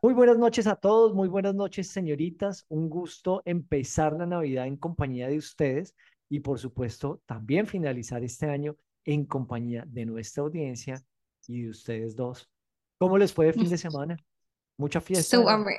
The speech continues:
Speaker 1: o no?
Speaker 2: su-, bueno, yo no estuve de fiesta de Navidad. Yo estuve en una actividad muy bonita,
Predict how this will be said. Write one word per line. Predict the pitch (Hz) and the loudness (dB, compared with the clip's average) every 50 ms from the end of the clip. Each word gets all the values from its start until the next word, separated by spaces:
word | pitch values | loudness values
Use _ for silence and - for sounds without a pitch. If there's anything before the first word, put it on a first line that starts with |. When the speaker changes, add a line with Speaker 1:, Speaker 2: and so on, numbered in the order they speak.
| - - | -6 -8
Speaker 1:
o | 165 135 | -8 -6
no? | 120 110 | -6 -6
Speaker 2:
su-, | 104 - 240 208 - - - _ | -2 0 0 0 0 -4 -10 _
bueno, | 190 220 233 240 226 240 | 2 4 4 6 6 4
yo | 240 226 240 247 | 4 4 4 4
no | 302 | 4
estuve | 381 370 - 392 403 415 | 2 0 0 0 2 2
de | 381 339 | 2 0
fiesta | - - 269 247 247 247 - 285 285 | -2 -2 -4 -4 -4 -4 -4 -6 -6
de | 277 | -4
Navidad. | 277 269 262 254 220 - 170 156 156 156 - _ _ - _ _ _ _ _ | -4 -6 -4 -6 -4 -4 -4 -4 -6 -8 -14 _ _ -20 _ _ _ _ _
Yo | 202 196 202 208 | -2 0 2 2
estuve | 214 233 - - 254 247 | 0 0 -2 -4 -4 -2
en | 247 240 | -2 -2
una | 240 233 | -2 -2
actividad | 233 233 233 247 226 214 226 220 214 208 | -4 -4 -4 -4 -2 0 0 0 0 0
muy | 208 208 | -2 -2
bonita, | 202 196 202 233 277 285 240 208 247 254 - | 0 0 0 0 0 -2 0 0 0 0 0